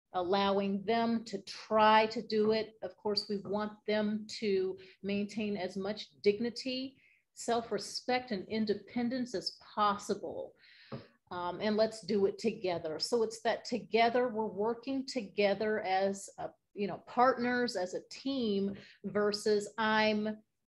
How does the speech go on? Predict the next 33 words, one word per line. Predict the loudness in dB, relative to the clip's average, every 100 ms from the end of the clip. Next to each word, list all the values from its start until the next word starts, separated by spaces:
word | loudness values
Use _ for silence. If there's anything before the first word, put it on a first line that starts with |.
| _ -2
taking | 0 0
care | 0 0
of | 0 -2
you. | 0 0 0 -10 _ _ _ _ _ _
That | -8
person | -4 -2 0
is | 0
not | 0 -2
a | -4
child. | -2 0 0 -2 -8 -18 _ _ _ _
They | -6
took | -4 -4
care | 4 4
of | 6
themselves | 2 0 2 2 0
and | -8
a |
whole | 0 2 4
lot | 4 4
of | 2
people | -4 -6
potentially | -8 -6 -4 -6 -6 -4 -4 -2
all | 2 4 4
their | 0 -2
lives. | 0 2 2 2 -2 -8 -14 -20 -20 _
They | 0 2
need | 4 2 0 -2 -6 -2
to, | 0 2 0 -2 -6
um, | -12 -12 -14 -18 _ _ _ -20
you | -10 -8
know, | -8
still | -10 -6 2 4 2
have | 0 0 2 0